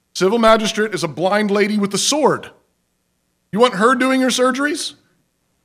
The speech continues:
Right? You want us, you want her teaching your kids? Right? No. What will happen? Well, exactly what's happening right now. We gave education over to the government, and now what are they doing? They're teaching children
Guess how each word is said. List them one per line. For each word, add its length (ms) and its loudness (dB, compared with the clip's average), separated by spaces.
Right? 220 -2
You 120 0
want 160 4
us, 160 0
you 140 -2
want 120 4
her 120 6
teaching 380 0
your 120 0
kids? 560 -2
Right? 180 -2
No. 280 2
What 220 4
will 120 2
happen? 440 2
Well, 140 4
exactly 460 2
what's 140 -2
happening 360 0
right 200 2
now. 300 4
We 100 0
gave 220 4
education 500 0
over 200 0
to 60 -2
the 80 -4
government, 440 2
and 100 -4
now 140 4
what 100 2
are 80 2
they 120 0
doing? 240 0
They're 80 -2
teaching 400 -4
children 460 -4